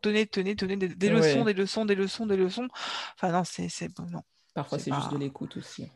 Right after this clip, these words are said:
Speaker 2: On a juste parfois juste besoin d'être écouté.
Speaker 1: Exactement, tout à fait.
Speaker 2: Bon, ça fait un petit moment qu'on parle. On va s'arrêter parce
Speaker 1: Oups.
Speaker 2: que sinon, euh,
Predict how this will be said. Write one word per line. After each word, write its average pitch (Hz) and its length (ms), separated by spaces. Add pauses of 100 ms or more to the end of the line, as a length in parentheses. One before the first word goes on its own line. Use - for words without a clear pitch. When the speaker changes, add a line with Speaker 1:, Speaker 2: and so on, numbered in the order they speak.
(160)
Speaker 2:
On 131 60
a 135 40
juste 123 200
parfois 139 260
juste 139 180
besoin 135 240
d'être 131 160
écouté. - 360 (580)
Speaker 1:
Exactement, 185 640 (160)
tout - 160
à 190 100
fait. - 140 (720)
Speaker 2:
Bon, - 200
ça 262 160
fait 226 120
un 196 120
petit 226 160
moment 285 240
qu'on 220 180
parle. 226 380 (100)
On 175 60
va 180 80
s'arrêter 190 400
parce 254 160
Speaker 1:
Oups. - 80
Speaker 2:
que 170 40
sinon, 180 640 (380)
euh, 254 260